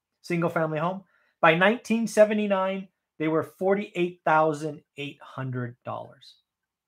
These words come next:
So again, housing doubled.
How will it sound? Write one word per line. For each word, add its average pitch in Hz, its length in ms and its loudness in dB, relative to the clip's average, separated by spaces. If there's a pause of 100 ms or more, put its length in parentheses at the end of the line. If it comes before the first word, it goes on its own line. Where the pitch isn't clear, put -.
(1400)
So 208 300 10
again, 190 340 4 (1400)
housing 202 680 4 (760)
doubled. 165 480 4